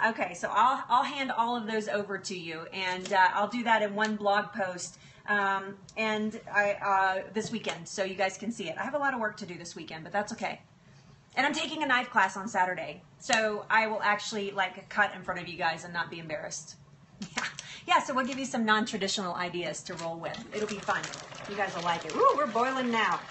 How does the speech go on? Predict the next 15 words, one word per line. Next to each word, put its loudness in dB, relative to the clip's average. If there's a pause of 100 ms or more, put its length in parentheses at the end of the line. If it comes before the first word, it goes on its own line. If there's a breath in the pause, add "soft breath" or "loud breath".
(140)
Oh, 6
yeah. 4 (360)
Now 8
the 4
fennel 2
seed -2
has -2
added 2
exactly, 2 (100)
exactly 2 (120)
what 2
I 2
was -8
looking -6
for. -6